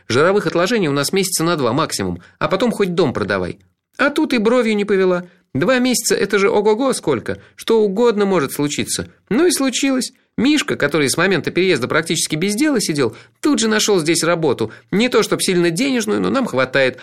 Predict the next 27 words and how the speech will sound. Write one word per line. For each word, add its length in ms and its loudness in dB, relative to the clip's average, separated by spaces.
А 160 2
главное, 460 2
ему 160 0
страшно 380 -2
нравится. 500 0
Я 180 0
его 140 2
таким 340 -2
довольным 400 2
не 80 0
видела 280 0
с 40 -6
тех 240 -2
пор, 180 0
как 180 -2
он 120 0
в 80 -10
Питере 300 0
клубом 340 -2
занимался. 540 -2
Уф, 300 -4
ты 80 -2
ещё 200 2
не 80 2
положила 380 0
трубку? 360 -8
Молодец, 540 -2